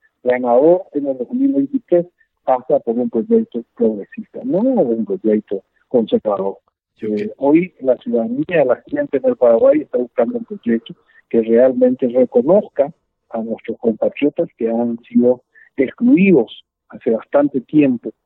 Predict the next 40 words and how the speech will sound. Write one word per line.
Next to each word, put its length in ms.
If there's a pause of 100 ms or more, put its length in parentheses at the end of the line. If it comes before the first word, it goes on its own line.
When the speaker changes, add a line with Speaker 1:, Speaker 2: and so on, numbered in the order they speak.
(300)
Speaker 1:
de 140
todos 300
los 120
recursos 400
y 100
de 60
todas 220
nuestras 320
riquezas. 340 (500)
Speaker 2:
Yo 100
creo 160
que 140
sí, 160
los 160
que 100
te 80
escuchan 360
desde 160
Argentina, 460
que 120
también 260
pagan 240
las 140
tarifas 400
altísimas, 460
estarían 300
feliz 380 (320)
de 160
tener 240
ese 160
proyecto 420
de 120
ley 180
también 360
en 80
el 100
Congreso 580 (340)
argentino. 760
¿Cuál 220
sería, 640